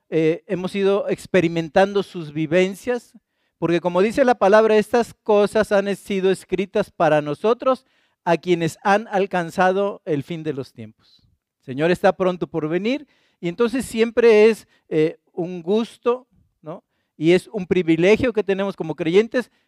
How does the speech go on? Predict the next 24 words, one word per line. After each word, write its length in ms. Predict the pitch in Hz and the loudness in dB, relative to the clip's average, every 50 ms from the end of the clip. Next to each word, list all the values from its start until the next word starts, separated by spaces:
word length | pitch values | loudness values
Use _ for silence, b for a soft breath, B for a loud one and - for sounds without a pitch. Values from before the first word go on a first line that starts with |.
| _ - - | _ -2 0
el 140 | 170 165 | 0 0
poder 460 | - - 185 190 202 220 226 240 240 - b b b b | 2 0 2 6 8 8 8 8 6 4 b b b b
ir 220 | 214 202 202 214 | -4 -2 -2 0
viendo 360 | 208 214 214 214 214 214 220 | 0 0 0 0 2 2 4
las 240 | 202 190 170 160 - | 4 6 4 2 2
biografías 880 | 165 165 160 151 156 147 147 143 - - 208 220 233 226 165 - - _ _ _ _ _ | -2 -2 0 0 2 2 0 0 0 -2 0 2 2 2 0 -2 -8 _ _ _ _ _
que 120 | - 156 | -6 -2
la 140 | 147 147 143 | 0 0 0
mano 480 | 147 156 160 170 180 202 214 220 226 220 | 0 0 0 0 0 0 0 -2 -2 2
de 160 | 208 208 196 | 4 2 2
Dios 320 | 180 190 190 190 190 - | 4 2 2 2 2 -2
escribió 840 | - 165 131 - _ - 147 139 135 139 156 160 170 180 202 233 233 _ _ - | -4 -10 -10 -10 _ -8 -6 -4 -2 0 2 2 2 2 0 -2 -10 _ _ -8
a 120 | 160 135 | -8 -6
través 420 | - 147 135 135 135 151 160 160 | -4 -4 -4 0 0 0 -2 -2
de 120 | 156 160 147 | -2 -2 0
la 140 | 143 135 131 | 0 0 -2
ayuda 560 | 127 127 139 160 180 208 214 226 208 208 196 | -2 -2 -2 0 0 2 4 4 4 2 2
de 140 | 156 151 - | 0 -4 -6
su 80 | - | -8
Espíritu 400 | 131 - - 175 175 170 - 170 | -12 -4 -2 0 0 0 -2 -2
Santo 400 | - 202 190 220 202 233 240 233 _ _ _ _ _ _ - | 0 0 0 0 -2 -4 -4 -4 _ _ _ _ _ _ -4
en 340 | - 196 220 226 226 233 - _ _ _ _ | -2 -2 -2 -2 -4 -8 -18 _ _ _ _
las 320 | - 143 139 139 131 147 - | -4 -2 -2 -2 -2 -4 -4
vidas, 520 | 202 214 226 220 226 233 214 - - _ | -2 -2 0 0 0 0 0 -2 -6 _